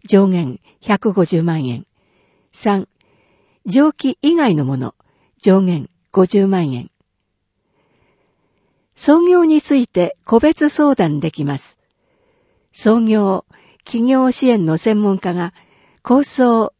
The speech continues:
企画の段階から創業、起業に至るまで伴走型で皆さんの相談に応じます。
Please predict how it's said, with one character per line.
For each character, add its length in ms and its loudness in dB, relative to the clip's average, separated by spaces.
企 360 -4
画 60 -2
の 140 0
段 240 -2
階 180 -2
か 100 -4
ら 200 -4
創 260 0
業、 300 2
起 200 -4
業 220 2
に 140 0
至 180 -2
る 100 0
ま 120 0
で 120 -8
伴 220 0
走 280 0
型 240 0
で 280 0
皆 220 2
さ 160 0
ん 40 -2
の 100 -2
相 240 0
談 220 0
に 100 0
応 100 0
じ 120 -6
ま 140 -2
す。 160 -18